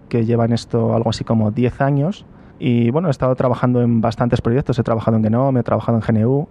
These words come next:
eh, comencé un proyecto que se llama Cherokee, del que después os espero hablar un poquito, eh, trabajo en Open Solaris,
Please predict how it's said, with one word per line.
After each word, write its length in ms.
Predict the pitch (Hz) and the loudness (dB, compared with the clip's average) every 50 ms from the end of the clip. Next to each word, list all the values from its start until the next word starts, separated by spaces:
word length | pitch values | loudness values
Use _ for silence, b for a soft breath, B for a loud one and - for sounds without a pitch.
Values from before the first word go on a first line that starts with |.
| - - - | -10 -6 -4
eh, 160 | 123 113 113 | -2 -2 -2
comencé 300 | - - 117 117 110 - | 0 0 0 0 0 0
un 60 | 127 123 | 0 0
proyecto 420 | 127 117 120 120 - - 120 113 | 0 0 0 -2 0 -2 -2 -2
que 260 | - 117 113 110 113 | 0 0 0 0 0
se 140 | 120 - - | -2 -2 -2
llama 180 | 117 113 113 113 | 0 0 0 0
Cherokee, 440 | - - 110 127 139 - 180 214 B B B B - | 0 -2 -2 -2 -2 -2 -4 -6 B B B B -10
del 180 | - 123 123 113 | -4 -4 -2 -2
que 100 | - 117 | 0 0
después 280 | 117 113 - - 123 117 | -2 0 0 -2 0 0
os 100 | 113 107 | 0 -2
espero 240 | 107 - - 113 | -2 -2 -2 0
hablar 180 | 110 110 113 110 | 2 2 2 0
un 60 | 113 | 0
poquito, 540 | 110 - - - 139 - - 160 160 160 - | -2 -2 -2 -2 -2 -2 0 0 0 0 -2
eh, 300 | - - 117 113 113 113 - | -2 -2 0 0 0 0 -2
trabajo 320 | - 120 117 123 117 - | -2 -2 0 0 0 0
en 60 | 120 | 0
Open 240 | 120 123 127 143 135 | 0 0 0 0 -2
Solaris, 520 | - 139 127 127 127 131 131 135 131 - | 0 0 0 2 2 2 0 0 -2 -4